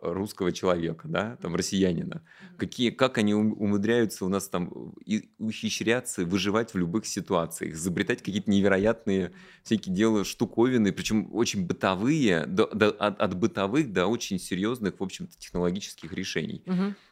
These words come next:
Speaker 1: Поэтому, ну, мне кажется, что склонность такая с-, к, к развитию, а, она у нас культурно в, в нас сидит.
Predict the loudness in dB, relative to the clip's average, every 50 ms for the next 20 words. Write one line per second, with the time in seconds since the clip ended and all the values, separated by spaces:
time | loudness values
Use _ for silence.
0 | _ 2 2 2 4 4 2 0 2 2 4 2 2 0 -2 -8 -16 -16 -16 -16
1 | -16 -12 -10 -6 -4 -2 -2 -2 -2 -4 -6 -8 -12 -6 0 2 2 2 2 0
2 | -2 -4 -8 -10 -8 -6 -6 -6 -2 -2 0 2 2 2 2 0 -2 -4 -6 -4
3 | -2 -2 -2 -2 -4 -12 -14 -16 -16 -14 -14 -14 -14 -16 -18 -20 -12 _ 2 4
4 | 4 4 4 2 0 0 2 2 2 2 0 -4 -6 -6 -8 -8 -6 -2 0 0
5 | 0 -2 -4 -8 _ _ _ _ _ _ _ _ _ -10 -6 -2 0 0 0 0
6 | 0 0 0 0 0 2 2 2 0 -2 -8 -12 -6 -2 0 2 2 0 -2 -6
7 | -14 _ -2 0 0 0 0 0 0 2 2 2 2 2 0 0 -2 -6 -10 -14
8 | -10 -6 -6 -6 -6 -4 -2 0 0 0 0 -2 -6 -6 -6 -6 -4 -4 -6 -6
9 | -10 -14